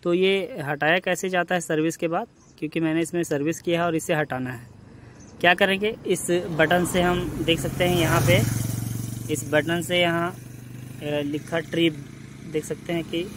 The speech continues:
रेंज आ गया लिखा हुआ, ये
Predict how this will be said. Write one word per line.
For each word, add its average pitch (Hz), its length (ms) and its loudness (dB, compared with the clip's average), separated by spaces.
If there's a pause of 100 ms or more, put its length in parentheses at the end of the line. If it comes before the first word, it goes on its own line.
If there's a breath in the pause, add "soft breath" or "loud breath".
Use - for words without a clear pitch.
(2250)
रेंज 165 460 8
आ 170 160 8
गया 170 240 4
लिखा 170 280 0
हुआ, 170 280 2
ये 160 480 2